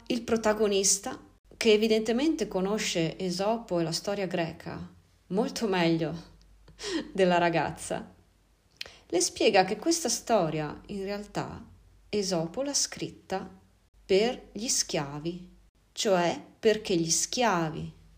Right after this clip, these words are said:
attraverso questa storia, imparassero ad essere più docili e ad accontentarsi dei padroni che avevano, senza cercare situazioni migliori, senza lamentarsi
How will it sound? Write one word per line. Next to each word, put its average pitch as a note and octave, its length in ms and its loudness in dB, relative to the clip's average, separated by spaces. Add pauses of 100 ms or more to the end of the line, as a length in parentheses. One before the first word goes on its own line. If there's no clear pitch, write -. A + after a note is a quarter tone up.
(120)
attraverso E3+ 640 -2
questa - 300 -8
storia, D#3 600 -6 (480)
imparassero F3+ 1160 -2 (160)
ad F#3 160 -4
essere F3+ 380 2
più F#3 180 -4
docili E3 840 -2 (300)
e G#3 120 4
ad F#3+ 100 4
accontentarsi F#3 1120 -2
dei F#3 140 -6
padroni F3 640 -4
che F#3+ 120 -10
avevano, D#3+ 540 -8 (1300)
senza F#3+ 840 0
cercare F3 800 0
situazioni F#3+ 640 -2
migliori, E3+ 880 -2 (500)
senza F#3 420 -2
lamentarsi D#3 1000 -4